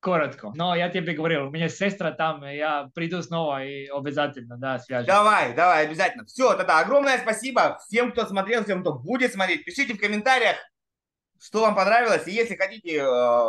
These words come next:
Speaker 2: выходить, э, на зарубежный рынок, обращайтесь вот либо к Мате, либо ко мне, либо к нам обоим, либо сами. Ну, тут уже, как это, три вари-, четыре варианта
Speaker 1: Ну да.
Speaker 2: я вам. <laughs> Все.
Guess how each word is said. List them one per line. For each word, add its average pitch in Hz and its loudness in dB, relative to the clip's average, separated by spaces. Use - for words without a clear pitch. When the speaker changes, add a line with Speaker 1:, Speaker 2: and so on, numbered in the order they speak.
Speaker 2:
выходить, 175 -4
э, 110 -6
на 139 -2
зарубежный 151 -6
рынок, 233 -8
обращайтесь 196 -2
вот 135 -10
либо 131 -4
к 131 -10
Мате, 185 -4
либо 147 -2
ко 147 2
мне, 202 -2
либо 156 0
к 151 -2
нам 185 0
обоим, 240 4
либо 311 2
сами. 180 2
Ну, 220 -2
тут 226 -4
уже, 214 0
как 196 -2
это, 190 0
три 233 -4
вари-, 208 -2
четыре 226 -4
варианта 202 2
Speaker 1:
Ну - 2
да. 151 4
Speaker 2:
я 131 2
вам. - -12
<laughs> - -20
Все. 190 2